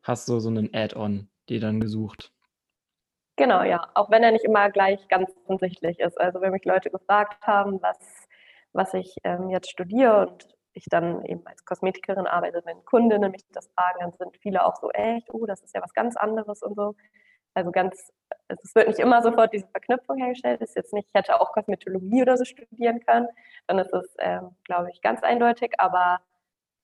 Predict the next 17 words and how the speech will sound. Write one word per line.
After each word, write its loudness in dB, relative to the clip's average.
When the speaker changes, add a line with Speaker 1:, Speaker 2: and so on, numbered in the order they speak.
Speaker 2:
nee, -2
genau, 2
ich -10
wollte 4
es -20
kombinieren, 0
aber 2
auch 4
noch -6
mal -2
so -8
ein -10
neues -2
Feld -10
mit -20
eröffnen. -6
Speaker 1:
Mhm. -14